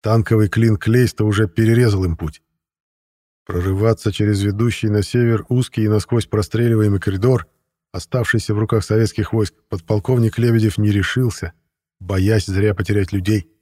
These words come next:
Он принял решение остаться с основными силами тридцатой армии генерала Лелюшенко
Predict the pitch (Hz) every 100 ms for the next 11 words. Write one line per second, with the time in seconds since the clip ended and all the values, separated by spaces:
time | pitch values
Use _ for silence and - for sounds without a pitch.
0 | _ _ _ _ _ _ _ _ - 131
1 | 123 135 135 127 123 117 135 127 123 113
2 | - 139 127 113 - 110 113 113 117 107
3 | 123 117 107 - 110 - 113 117 113 110
4 | 104 104 107 110 107 101 101 95 139 120
5 | - -